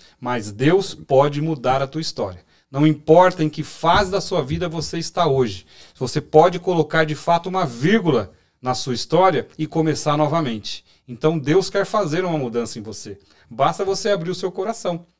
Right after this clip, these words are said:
né? Deus tem pra você o melhor. O que que você prefere?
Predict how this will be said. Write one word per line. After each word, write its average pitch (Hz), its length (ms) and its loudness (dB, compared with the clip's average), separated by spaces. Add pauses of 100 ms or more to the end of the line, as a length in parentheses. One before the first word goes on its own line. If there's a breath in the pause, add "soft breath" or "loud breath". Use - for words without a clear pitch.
(120)
né? 165 220 -6 (280 soft breath)
Deus 160 220 -4
tem 185 120 -2
pra 185 140 -2
você 170 300 -4
o 180 80 -4
melhor. 165 480 2 (200 soft breath)
O - 40 -20
que 202 100 -14
que 175 100 -12
você 170 240 -4
prefere? 98 500 -8